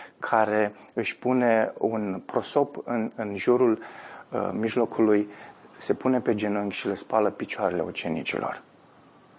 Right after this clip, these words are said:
Ceea ce ar tre-, ar fi trebuit să facă ucenicii și nu au făcut, Iisus face.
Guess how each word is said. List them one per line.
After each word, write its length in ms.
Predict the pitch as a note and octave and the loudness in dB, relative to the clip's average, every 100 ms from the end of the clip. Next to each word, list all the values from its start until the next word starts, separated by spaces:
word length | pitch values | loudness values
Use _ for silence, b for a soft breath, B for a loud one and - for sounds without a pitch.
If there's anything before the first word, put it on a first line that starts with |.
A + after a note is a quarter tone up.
| - - _ _ _ _ _ _ - B B | -20 -20 _ _ _ _ _ _ -14 B B
Ceea 200 | - C3+ | 4 4
ce 120 | B2+ | 6
ar 80 | C3 | 4
tre-, 340 | - C3 A#2 - | 4 -6 -8 -2
ar 120 | C3+ B2 | 2 4
fi 140 | C3 | 4
trebuit 360 | - B2 C#3 E3+ | 4 4 4 4
să 120 | F#3+ | 4
facă 340 | - A2+ - | 4 4 2
ucenicii 800 | B2 - C#3 G#2 E2+ G2 G2+ G#2+ _ _ _ _ | -4 -2 -2 -2 -2 -4 -4 -6 _ _ _ _
și 160 | - G2+ | -10 -2
nu 140 | G#2+ | 6
au 120 | B2+ | 6
făcut, 600 | C#3 B2 - G2 - - - _ _ - | 6 2 2 0 -2 -14 -20 _ _ -6
Iisus 360 | - - F2+ | -2 -2 -4
face. 400 | - F2 - - | -4 -4 -4 -12